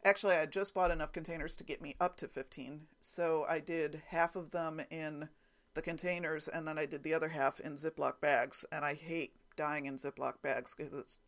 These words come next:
just messy. Um, anyway, that's a whole other thing. You don't need to hear about all the hand dyeing woes, but I, the good news is I got 'em all done.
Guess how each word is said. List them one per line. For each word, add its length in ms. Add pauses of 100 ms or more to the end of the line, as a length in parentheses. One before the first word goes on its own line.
just 360
messy. 440 (540)
Um, 340 (560)
anyway, 260
that's 200
a 60
whole 180
other 160
thing. 260 (120)
You 140
don't 120
need 140
to 60
hear 120
about 180
all 100
the 100
hand 200
dyeing 280
woes, 400
but 160
I, 140
the 400
good 160
news 220
is 200
I 80
got 200
'em 80
all 100
done. 280